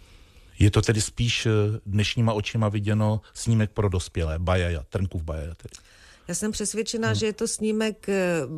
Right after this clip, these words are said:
Speaker 2: buď to můžeme říci rodinný, ale to ta rodina musí být i na jisté úrovni. A jinak, že je to snímek pro dospělé, ono není náhodou, že, eh, Trnka nesmírně zazněl a měl velký ohlas v Japonsku, kde ta loutková kultura má úplně jiný význam než u nás a neobrací se k dětem.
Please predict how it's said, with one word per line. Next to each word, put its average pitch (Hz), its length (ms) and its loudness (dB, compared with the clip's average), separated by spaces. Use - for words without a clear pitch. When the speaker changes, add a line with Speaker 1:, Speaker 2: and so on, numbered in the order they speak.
Speaker 2:
buď 170 280 -4
to 240 120 0
můžeme 214 340 -2
říci 214 260 -2
rodinný, 190 420 -2
ale 196 120 0
to 180 120 -4
ta 196 140 -6
rodina 190 300 -2
musí 175 320 -4
být 170 240 -8
i 202 60 0
na 190 80 -2
jisté 175 360 -2
úrovni. 170 600 -2
A - 60 -4
jinak, 180 280 0
že 196 80 -2
je 214 80 0
to 214 140 -4
snímek 208 380 -2
pro 185 200 -2
dospělé, 185 520 -2
ono 185 200 -2
není 208 260 0
náhodou, 185 680 0
že, 175 220 -2
eh, 147 260 -4
Trnka 180 340 -2
nesmírně 185 540 -2
zazněl 170 420 -2
a 175 40 0
měl 180 220 -2
velký 170 340 -4
ohlas 170 300 -4
v 170 60 0
Japonsku, 180 540 -2
kde 165 200 -2
ta 175 180 -2
loutková 175 500 -2
kultura 175 560 -2
má 165 320 -2
úplně 185 280 -2
jiný 190 280 0
význam 180 400 -2
než 175 200 -2
u - 80 -4
nás 175 240 0
a 139 80 -4
neobrací 170 500 -4
se 175 160 -6
k 156 60 -4
dětem. 139 520 -6